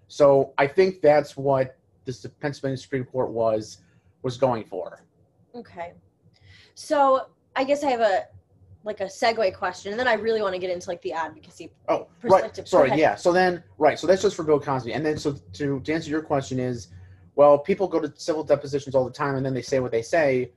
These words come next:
Speaker 1: Can't that be used in criminal court?
Speaker 2: Mm-hmm.
Speaker 1: Sometimes, but it's, you know, it's obviously our lawyer's favorite answer is, "Well, it,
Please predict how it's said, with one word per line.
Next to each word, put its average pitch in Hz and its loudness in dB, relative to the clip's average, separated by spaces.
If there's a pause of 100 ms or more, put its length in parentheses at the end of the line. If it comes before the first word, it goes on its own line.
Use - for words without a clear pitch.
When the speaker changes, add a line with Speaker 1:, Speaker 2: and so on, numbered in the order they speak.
(360)
Speaker 1:
Can't 151 -4
that 139 0
be 135 -6
used 127 -4
in 120 -6
criminal 156 -4
court? 185 0 (220)
Speaker 2:
Mm-hmm. - -20 (160)
Speaker 1:
Sometimes, 151 -4 (140)
but 139 4
it's, 139 -4
you 151 -4
know, 131 -2
it's 127 -8
obviously 123 -4 (180)
our 110 -4 (460)
lawyer's 127 -2
favorite 131 -2
answer 131 -6
is, 120 -8
"Well, 220 -2
it, 220 -4